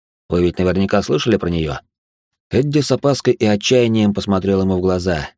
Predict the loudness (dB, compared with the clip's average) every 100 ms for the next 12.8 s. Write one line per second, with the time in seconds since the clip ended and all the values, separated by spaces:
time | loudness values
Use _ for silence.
0 | _ _ _ -4 0 0 0 0 -2 -4
1 | -4 -2 -2 0 -2 -4 -8 -16 _ _
2 | _ _ _ _ _ -6 -2 0 2 2
3 | 0 0 0 2 2 2 2 2 2 2
4 | 2 2 2 0 0 0 2 0 0 -2
5 | -2 -6 -8 _ _ _ -6 -2 0 0
6 | 0 2 2 2 0 0 -2 -8 -16 _
7 | _ _ _ _ _ -6 -2 -2 0 0
8 | 0 -4 -10 _ _ _ _ -6 -4 0
9 | 2 2 2 2 0 0 -2 0 0 0
10 | -2 -4 -4 -4 -2 0 2 2 2 0
11 | -2 -2 -2 0 -2 0 0 0 -2 -2
12 | 0 -2 -2 -2 0 -2 -4